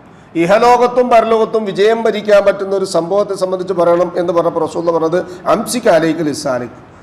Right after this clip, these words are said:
നീ നിന്റെ നാവിനെ ഒതുക്കുക." റവാഹു തുർമുദി. സഹോദരങ്ങളെ, ഇന്ന് നാവുണ്ട്, നമ്മൾ ഇന്ന് പിടിച്ചില്ല എങ്കിൽ നാളെ അള്ളാഹ് ആദ്യം പിടിക്കുന്ന അതാണ്. നമുക്കൊക്കെ അറിയാലോ,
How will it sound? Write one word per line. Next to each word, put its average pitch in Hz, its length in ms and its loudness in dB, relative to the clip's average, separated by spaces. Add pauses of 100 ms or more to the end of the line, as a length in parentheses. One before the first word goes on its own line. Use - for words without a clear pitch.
നീ 156 100 -6
നിന്റെ 151 240 -4 (120)
നാവിനെ 156 520 0
ഒതുക്കുക." 117 360 -8 (340)
റവാഹു 135 400 0
തുർമുദി. 113 380 -12 (1160)
സഹോദരങ്ങളെ, 156 540 2 (460)
ഇന്ന് 156 280 -2
നാവുണ്ട്, 131 480 -2 (960)
നമ്മൾ 226 340 4
ഇന്ന് 240 220 0
പിടിച്ചില്ല 220 480 -2 (160)
എങ്കിൽ 147 220 -6 (760)
നാളെ 175 440 4
അള്ളാഹ് 165 280 0 (180)
ആദ്യം 165 280 0
പിടിക്കുന്ന 147 400 -8
അതാണ്. 123 180 -6
നമുക്കൊക്കെ 151 360 -6
അറിയാലോ, 151 380 2